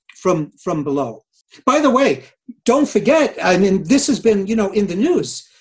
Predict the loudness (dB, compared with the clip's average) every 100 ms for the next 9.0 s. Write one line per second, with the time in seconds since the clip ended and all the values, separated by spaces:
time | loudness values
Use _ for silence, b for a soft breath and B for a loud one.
0 | b b b -6 0 0 0 0 2 2
1 | -2 -6 -4 -4 -4 -6 -6 -6 -4 -4
2 | -2 -6 -4 -4 -2 -4 -4 -4 -4 -4
3 | -6 -6 -6 -6 -6 -8 -8 -6 -6 -4
4 | -6 -4 -4 -6 -8 -6 -4 -4 -6 -8
5 | -6 -6 -6 -8 -6 -6 -6 -6 -6 -6
6 | -6 -10 -10 -10 -12 -8 0 0 0 -4
7 | -6 -6 -6 -4 -6 -8 -12 _ _ -6
8 | -4 -2 0 -2 -2 -8 -10 -8 -8 -10